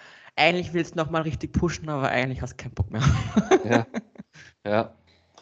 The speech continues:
Speaker 2: Und da dann immer noch drin zu bleiben, ist schon gut. Es gibt natürlich immer noch mal ein paar Waffen, die man mit reinnehmen kann. So zum Beispiel, ich nehme ja nie einen Booster oder sowas.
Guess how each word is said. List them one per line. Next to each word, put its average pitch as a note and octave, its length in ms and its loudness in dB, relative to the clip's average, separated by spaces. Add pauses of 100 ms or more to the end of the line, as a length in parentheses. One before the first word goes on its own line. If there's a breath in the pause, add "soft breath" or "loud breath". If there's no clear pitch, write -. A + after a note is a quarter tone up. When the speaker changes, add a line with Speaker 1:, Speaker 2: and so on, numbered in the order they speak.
(180 soft breath)
Speaker 2:
Und G2+ 200 -6
da G#2 160 4
dann A2 160 2
immer A2+ 180 0
noch A2 160 -2
drin A#2+ 280 -8
zu B2+ 140 -16
bleiben, G#2+ 360 -2
ist G#2 100 -14
schon G#2+ 460 -6
gut. A2+ 180 -6
Es G#2 100 -8
gibt B2 140 -8
natürlich G#2 320 -4
immer G#2+ 140 -4
noch G2+ 160 -4
mal G2 100 -8
ein F#2+ 80 -10
paar G2 160 -4
Waffen, A#2+ 300 -2
die B2 80 -8
man A2+ 120 -4
mit G#2+ 160 -8
reinnehmen G#2+ 440 -4
kann. G#2 180 -6
So G2+ 80 -10
zum G2 160 -10
Beispiel, F#2+ 180 -10
ich F#2 60 -12
nehme G#2 180 -2
ja G2 60 0
nie G2+ 120 -4
einen G2+ 140 -6 (120)
Booster - 260 -2
oder G2+ 160 -2
sowas. G#2+ 340 -4